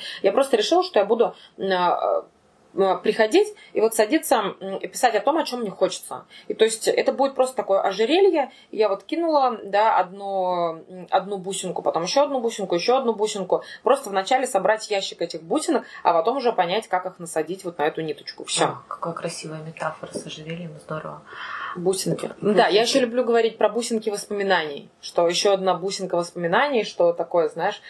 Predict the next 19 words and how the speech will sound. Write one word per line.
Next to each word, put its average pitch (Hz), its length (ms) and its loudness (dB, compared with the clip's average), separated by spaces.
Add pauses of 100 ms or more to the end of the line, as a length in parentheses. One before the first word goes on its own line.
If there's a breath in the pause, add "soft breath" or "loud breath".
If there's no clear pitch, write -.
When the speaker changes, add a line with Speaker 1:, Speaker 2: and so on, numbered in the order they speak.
(160 loud breath)
Speaker 1:
к - 20 -4
концу 180 300 0
жизни 240 280 0
у 208 40 0
человека 190 460 2
дол-, 175 340 0
должно 175 340 0
быть 190 140 -6
такое 175 260 2
ожерелье 175 640 0
ещё 143 260 -10
с - 160 -12
крутыми 160 380 -4
воспоминаниями. 147 760 -8 (180)
Speaker 2:
Да, 151 120 -4
здорово, 147 420 -6
это 143 180 -16
очень 139 220 -18
классно. - 340 -18